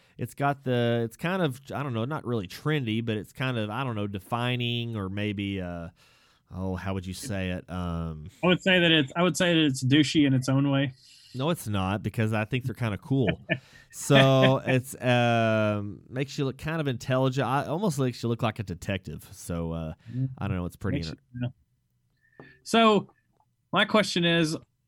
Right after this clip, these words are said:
Speaker 2: if you were doing a psychic test, couldn't, couldn't you, like, figure it out within one question?
Speaker 1: Well, tha-, that's what I never understood. Like, if you called a psychic hotline, why are they asking for your name? Shouldn't they already know that? And didn't they already kn-, I mean, if <laughs> I was, so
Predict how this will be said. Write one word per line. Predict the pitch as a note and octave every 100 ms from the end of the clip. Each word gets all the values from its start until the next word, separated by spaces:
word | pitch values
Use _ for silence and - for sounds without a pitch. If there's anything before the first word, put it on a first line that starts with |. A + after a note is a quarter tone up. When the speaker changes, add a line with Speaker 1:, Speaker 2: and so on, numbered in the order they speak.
| -
Speaker 2:
if | C3
you | G3+
were | G3
doing | G#3 G3
a | C#3+
psychic | - D3+ F3+ D#3+
test, | - F3 E3
couldn't, | - E3 F3 F3+ -
couldn't | - E3+ F3+
you, | F3+ E3
like, | D3+ B2 - _
figure | - D3
it | C#3
out | C3+ C3+
within | C3 C3 B2+
one | B2 C3
question? | B2+ B2 - C3+ C3 - _ _ - - - - -
Speaker 1:
Well, | E3+ G#3
tha-, | G#3+ G#3
that's | A3 B3
what | C4
I | A3 F#3+ D#3 B2 - _ _ _
never | - E3 E3+ E3+
understood. | E3+ C#3 A#2 - D3 C#3
Like, | B2+ B2
if | -
you |
called | C#3 E3+ G3
a | F#3
psychic | E3+ D#3+ C#3 A#2+
hotline, | - C#3+ G#2 A2+ A2 A2
why | A#2 C3+
are | F3 E3
they | D3+
asking | C3 C#3 - B2
for | -
your | B2+ A2+
name? | G#2 A2+ F2 E2
Shouldn't | - B2+
they | C3
already | C3 A#2+ G#2+
know | G#2+ G#2+
that? | F#2+ F#2 F#2+
And | G2 G#2+
didn't | C3+ D3+
they | C#3
already | C3 B2+
kn-, | A#2+ A2+ - _ _ -
I | D#3
mean, | E3+ D3+
if | D3
<laughs> |
I | E3+ D#3
was, | G#3+
so | -